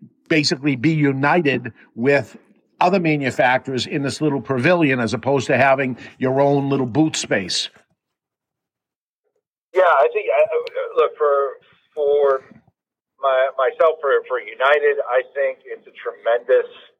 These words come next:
Speaker 2: um, uh, a, a tremendous position to be in because you're, we're all feeding off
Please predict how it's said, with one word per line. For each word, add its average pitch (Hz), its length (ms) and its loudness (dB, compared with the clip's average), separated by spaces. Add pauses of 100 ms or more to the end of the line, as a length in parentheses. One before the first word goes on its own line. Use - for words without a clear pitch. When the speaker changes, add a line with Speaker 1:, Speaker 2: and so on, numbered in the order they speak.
(120)
Speaker 2:
um, 107 640 2 (880)
uh, 123 80 2
a, 110 240 0 (160)
a 117 80 -4
tremendous 139 560 0
position 135 640 0
to 120 160 -8
be 127 160 -6
in 127 160 0
because 107 240 -20
you're, 123 520 0
we're 135 160 4
all 156 200 4 (160)
feeding 156 240 -18
off 143 160 -2